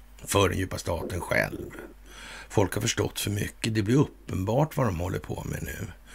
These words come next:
Ja. Och... och, mm. Barack Obama och Michelle Obama. Mm.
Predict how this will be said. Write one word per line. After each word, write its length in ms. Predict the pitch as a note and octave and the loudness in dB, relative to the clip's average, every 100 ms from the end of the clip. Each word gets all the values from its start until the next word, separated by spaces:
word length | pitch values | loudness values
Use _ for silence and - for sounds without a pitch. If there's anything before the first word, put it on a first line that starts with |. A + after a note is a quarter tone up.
| - - - | -16 -14 -8
Ja. 360 | - G2+ F#2 D#2+ D#2 D#2+ F2 - - - - - - - - - - - - - - - - - | 0 2 2 0 -2 -4 -8 -12 -18 -18 -20 -20 -20 -20 -20 -20 -18 -18 -18 -18 -16 -6 -6 2
Och... 360 | A#2 A2 A2+ A2+ | 6 8 10 10
och, 520 | G#2+ G#2 G2+ G2+ G2+ G2+ - - - - | 10 8 6 4 2 -2 -6 -12 -16 -2
mm. 840 | A#2+ A2 F#2+ F2+ F2 E2+ E2+ F#2 F#2+ - - - - - - - - - - - - - - - - - - - - | 6 8 8 4 2 -2 -4 -4 -8 -12 -18 -20 -20 -20 -20 -20 -20 -20 -20 -14 -10 -10 -10 -12 -14 -18 -18 -16 2
Barack 380 | A2 A2 G#2+ - | 6 6 4 4
Obama 580 | G#2+ G2+ G2 G2+ G2+ G#2 | 4 6 6 6 4 4
och 60 | |
Michelle 460 | G#2 G#2 - G#2 G#2 | 4 4 4 4 2
Obama. 800 | G2 F#2 F#2+ F#2+ F#2+ F#2+ F#2 F2+ - - G#2 | 2 0 0 2 0 0 -2 -4 -8 -6 0
Mm. 720 | G2 F2+ E2 D#2+ D2+ D2+ | 4 4 2 -2 -6 -6